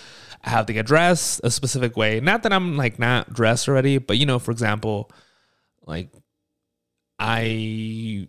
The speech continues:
like to wear specific types of clothes or,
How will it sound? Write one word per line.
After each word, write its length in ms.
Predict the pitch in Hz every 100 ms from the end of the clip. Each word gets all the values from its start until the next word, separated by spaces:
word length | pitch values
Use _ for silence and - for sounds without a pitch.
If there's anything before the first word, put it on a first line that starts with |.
| -
like 220 | 113 117
to 60 | 131
wear 520 | 117 113 113 113 113
specific 560 | - - 117 117 117 113 _ _ -
types 240 | 107 107
of 100 | 135
clothes 500 | - 233 185 120 113
or, 220 | 117 107